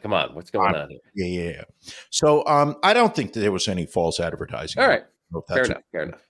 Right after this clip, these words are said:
Speaker 2: why. Ron?
Speaker 1: Yes.
Speaker 2: What's bothering you?
Speaker 1: Uh, so, uh, my, my beef this week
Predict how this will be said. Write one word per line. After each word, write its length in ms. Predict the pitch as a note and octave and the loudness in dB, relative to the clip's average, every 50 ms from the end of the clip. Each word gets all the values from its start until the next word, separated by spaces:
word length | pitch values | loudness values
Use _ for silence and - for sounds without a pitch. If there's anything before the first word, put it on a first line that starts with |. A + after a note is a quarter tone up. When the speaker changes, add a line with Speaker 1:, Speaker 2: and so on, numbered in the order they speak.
| _ _ | _ _
Speaker 2:
why. 180 | D#2 D#2+ - - - _ _ _ _ _ _ - _ _ _ _ _ - - | -14 -14 -14 -14 -18 _ _ _ _ _ _ -20 _ _ _ _ _ -8 -2
Ron? 460 | C3+ E3 G3 G#3 F#3 D3 D#3 F3 D#3 - _ _ _ _ _ _ | 2 4 4 4 4 2 0 -2 -6 -12 _ _ _ _ _ _
Speaker 1:
Yes. 500 | C#3+ G3 G#3+ D3 - - - - - - _ _ _ _ _ _ - - - - - | 2 2 4 2 0 -4 -10 -14 -16 -18 _ _ _ _ _ _ -20 -20 -20 -12 -4
Speaker 2:
What's 180 | - - - - | -2 -2 -2 0
bothering 440 | - - G#2 G#2 F#2 F#2+ F#2 F#2 F#2 | 0 2 2 2 2 2 0 0 2
you? 200 | G2+ A#2 C#3+ - - - _ _ _ _ _ _ _ _ - | 0 0 0 -4 -8 -18 _ _ _ _ _ _ _ _ -2
Speaker 1:
Uh, 280 | - C#3+ D3+ D3 C#3+ C3+ | 2 4 4 4 2 0
so, 540 | - - - F3 D#3+ D#3+ D#3+ E3+ E3 E3 E3 | -4 -2 0 2 4 6 6 6 4 4 4
uh, 480 | A#2+ C#3+ C#3+ C#3 C#3 C#3 C3+ C3+ B2 A#2+ B2 | 4 6 6 6 6 6 6 4 2 2 0
my, 380 | D3+ D3+ D#3+ F3+ G3+ A3+ G#3+ - | 2 2 4 4 4 4 2 2
my 200 | D#3+ F#3+ A3+ G#3 | 2 2 0 2
beef 360 | C#3+ C#3+ C3+ B2 A#2 A#2 - | 2 2 2 2 0 0 -2
this 240 | B2 A#2 A#2 - A#2 | -2 -2 -2 -4 -4
week 420 | A#2 A2 G#2+ G2 F2 - - | -2 -2 -2 -4 -6 -12 -20